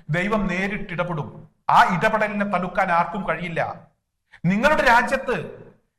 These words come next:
ദൈവം നേരിട്ട് ഇടപെടാൻ തീരുമാനിച്ചിരിക്കുന്നു. നിരപരാധികളായിട്ടുള്ള ഒരുപാട് ആളുകൾ അതുകൊണ്ട് ബുദ്ധിമുട്ടുന്നു. പക്ഷേ ഇതിനെല്ലാം കാരണക്കാർ നിങ്ങൾ തന്നെയാണ്.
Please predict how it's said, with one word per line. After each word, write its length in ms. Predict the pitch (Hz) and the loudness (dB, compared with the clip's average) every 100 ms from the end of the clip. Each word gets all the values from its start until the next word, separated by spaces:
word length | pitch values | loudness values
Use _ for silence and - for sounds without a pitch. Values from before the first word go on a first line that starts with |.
| - 156 | -4 -2
ദൈവം 240 | 208 196 220 | 4 4 4
നേരിട്ട് 460 | 202 240 262 220 240 214 214 | 2 0 -2 -4 -4 -4 -4
ഇടപെടാൻ 360 | 170 220 240 226 214 | -2 0 2 2 0
തീരുമാനിച്ചിരിക്കുന്നു. 840 | 202 202 190 185 170 160 151 135 - - _ _ _ _ - | -4 -4 -4 -6 -12 -12 -10 -10 -12 -18 _ _ _ _ -2
നിരപരാധികളായിട്ടുള്ള 1000 | 170 196 220 226 226 220 214 214 214 220 196 | 0 4 6 6 6 2 4 4 0 -4 -2
ഒരുപാട് 340 | 208 233 247 214 | 4 6 8 6
ആളുകൾ 300 | 233 247 226 196 - | 6 2 -2 -4 -4
അതുകൊണ്ട് 300 | 180 202 196 180 | -6 -4 -6 -4
ബുദ്ധിമുട്ടുന്നു. 640 | 160 147 190 165 165 143 107 - _ _ _ - | -6 -4 -4 -6 -8 -8 -10 -18 _ _ _ -2
പക്ഷേ 240 | 170 226 208 180 - - - 185 | 0 2 2 2 -4 -12 -4 -2
ഇതിനെല്ലാം 480 | 220 208 240 294 294 220 | 0 0 4 6 6 6
കാരണക്കാർ 540 | 214 233 233 226 214 196 185 | 6 6 2 0 0 0 -2
നിങ്ങൾ 180 | 202 202 | -2 -2
തന്നെയാണ്. 420 | 180 175 160 139 | -4 -2 -2 -2